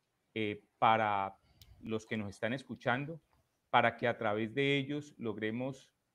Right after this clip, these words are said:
impactar los gremios, los inversores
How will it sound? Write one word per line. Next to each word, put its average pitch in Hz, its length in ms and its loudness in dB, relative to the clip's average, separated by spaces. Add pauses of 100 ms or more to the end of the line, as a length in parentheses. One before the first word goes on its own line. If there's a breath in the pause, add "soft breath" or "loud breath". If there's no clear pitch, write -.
(180)
impactar 123 880 2 (320)
los 127 240 0
gremios, 139 580 0 (420)
los 104 420 -8
inversores 131 760 0